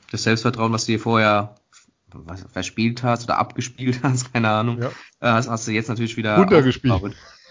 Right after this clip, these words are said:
Speaker 1: Runtergespielt, ja.
Speaker 2: <laughs> Runtergespielt.
Speaker 1: Sehr schön, sehr schön. Ähm, ja, hast du dir jetzt natürlich wieder aufgebaut, aber genauso wie wir vor, schieß mich tot, drei Wochen gesagt haben, ähm,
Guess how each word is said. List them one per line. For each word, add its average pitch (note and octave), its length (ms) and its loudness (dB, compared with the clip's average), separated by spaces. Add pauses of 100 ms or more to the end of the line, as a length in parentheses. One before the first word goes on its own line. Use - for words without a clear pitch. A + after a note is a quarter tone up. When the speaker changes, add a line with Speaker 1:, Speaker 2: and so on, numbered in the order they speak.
(100)
Speaker 1:
Runtergespielt, G#2 720 -2
ja. G2 80 -10
Speaker 2:
<laughs> C3 220 -8
Runtergespielt. D3 920 -12
Speaker 1:
Sehr A2 300 -10
schön, G2 340 -12
sehr G2+ 180 -10
schön. F#2 240 -14 (300)
Ähm, G#2+ 240 0
ja, A2 300 2
hast G#2+ 180 -6
du A#2+ 60 -2
dir A2 60 2
jetzt A2 120 -2
natürlich A2+ 240 -8
wieder F#2 120 -4
aufgebaut, A2+ 480 -2
aber C3 480 2 (840)
genauso B2 420 2
wie B2 120 0
wir A#2+ 240 0
vor, A2+ 520 -6 (1600)
schieß B2+ 200 -10
mich B2+ 100 -8
tot, C3 200 -6
drei A#2+ 180 -2
Wochen D#3 340 -4
gesagt B2+ 500 -2
haben, B2 340 0
ähm, A2+ 480 -2